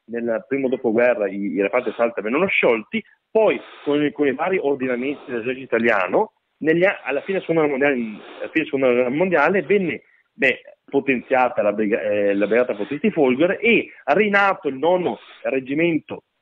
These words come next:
Incursori col Moschin, col Moschin perché prende le tradizioni, eh, e il mito dal nono reparto d'assalto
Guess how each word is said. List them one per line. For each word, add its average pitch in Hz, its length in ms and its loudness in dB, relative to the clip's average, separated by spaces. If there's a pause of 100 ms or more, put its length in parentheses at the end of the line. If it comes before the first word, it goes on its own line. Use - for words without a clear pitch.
Incursori 170 840 2
col 170 200 2
Moschin, 185 420 -2
col 196 200 0
Moschin 165 420 0
perché 202 440 -2 (220)
prende 151 460 0 (300)
le 139 160 2
tradizioni, 165 920 0 (440)
eh, 123 380 2
e 131 60 0
il 147 140 2
mito 190 560 0
dal 180 260 2
nono 202 220 2
reparto 170 360 0
d'assalto 220 600 -2